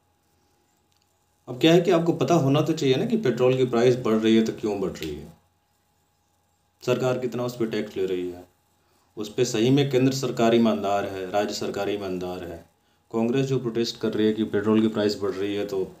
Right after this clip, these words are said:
देश व्यापी protest होना चाहिए, तो कांग्रेस कितना सही है,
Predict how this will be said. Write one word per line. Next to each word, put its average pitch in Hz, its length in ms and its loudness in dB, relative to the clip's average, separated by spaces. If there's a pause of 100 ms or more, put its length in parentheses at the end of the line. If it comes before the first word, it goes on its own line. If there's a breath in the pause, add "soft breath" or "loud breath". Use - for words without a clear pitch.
(400 loud breath)
देश 104 260 -4
व्यापी 98 240 -4
protest 95 480 -8
होना 87 160 -6
चाहिए, 87 340 -8
तो 92 200 -6
कांग्रेस 110 640 0 (360)
कितना 123 280 -4
सही 107 280 -4
है, 98 260 -14